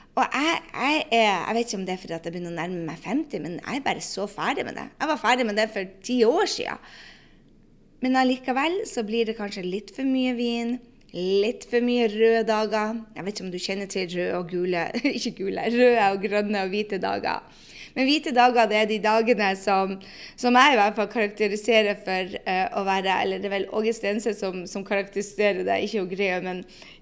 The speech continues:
hjemme hos oss så bruker vi den terminologien. Hvite dager, det er de dagene hvor du spiser supersunt, holder deg til proteiner, ingenting av, ehm, av sukker, stivelse eller salt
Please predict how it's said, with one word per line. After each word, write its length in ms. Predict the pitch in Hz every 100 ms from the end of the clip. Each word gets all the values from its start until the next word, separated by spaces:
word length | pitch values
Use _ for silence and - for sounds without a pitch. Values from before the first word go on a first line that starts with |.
| 240
hjemme 220 | 247 247
hos 80 | 269
oss 140 | 277
så 60 | 233
bruker 280 | 202 214 214
vi 120 | 208
den 180 | 208 202
terminologien. 640 | 214 190 185 180 185 - 220
Hvite 240 | 294 320
dager, 320 | 262 254 262 226
det 100 | 214
er 80 |
de 80 | 196 214
dagene 340 | 226 214 196
hvor 120 | 190
du 80 | 185 180
spiser 520 | - - 302 302 294
supersunt, 680 | - 240 240 233 233 240 - - - - 247
holder 200 | 254 285
deg 80 | 302
til 100 | -
proteiner, 880 | 294 294 277 247 233 226 226 - - - - 277
ingenting 520 | 294 285 269 247 240 - 240
av, 320 | 220 220 208 196
ehm, 480 | 214 208 202 202 208 208 -
av 160 | 220 220
sukker, 400 | 262 247 240 226
stivelse 480 | - 226 220 220
eller 220 | 208 208 214
salt 480 | 202 220 - -